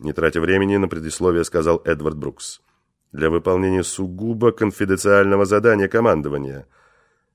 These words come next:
Отработка атаки по береговой цели». Если командир авиакрыла и удивился, то виду не подал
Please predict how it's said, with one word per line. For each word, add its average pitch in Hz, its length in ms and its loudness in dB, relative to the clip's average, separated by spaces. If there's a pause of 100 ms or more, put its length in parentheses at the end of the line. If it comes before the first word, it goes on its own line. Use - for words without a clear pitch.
(160)
Отработка 110 580 4
атаки 113 480 2
по 107 120 -2
береговой 110 460 4
цели». 73 460 -2 (960)
Если 76 360 -6
командир 76 540 -4
авиакрыла 78 680 0
и - 200 -8
удивился, 73 800 -10 (340)
то 95 140 4
виду 131 280 0
не 131 120 2
подал 71 480 -2